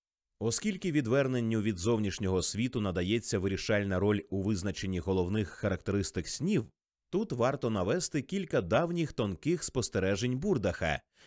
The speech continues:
які висвітлюють відносини сплячої душі з зовнішнім світом і застерігають нас від переоцінки наведених вище міркувань. "Сон можливий", твердить Бурдах,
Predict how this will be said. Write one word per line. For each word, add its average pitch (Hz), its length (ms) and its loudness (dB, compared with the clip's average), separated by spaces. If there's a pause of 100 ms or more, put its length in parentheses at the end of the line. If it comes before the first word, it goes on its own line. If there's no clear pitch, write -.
які 107 300 2
висвітлюють 131 680 0
відносини 123 560 -2
сплячої 85 540 -2
душі 165 500 -4 (240)
з 107 60 -4
зовнішнім 120 540 0
світом 98 560 -2 (300)
і 120 100 -2
застерігають 95 800 0
нас 131 400 -4
від 160 200 -4
переоцінки 160 680 0
наведених 143 580 0
вище 90 340 -2
міркувань. 101 640 0 (340)
"Сон 220 320 -2
можливий", 123 720 2 (140)
твердить 98 440 0
Бурдах, 113 520 0